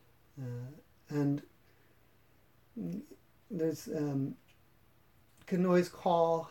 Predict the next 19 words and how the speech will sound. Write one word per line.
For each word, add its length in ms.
Uh, 320
there's 300
lots 340
of 120
resources 580
available 540
if 140
you'd 100
like 200
to 100
get, 420
uh, 200
more 260
involved 560
in 260
supporting, 760
uh, 120
the 100
community. 680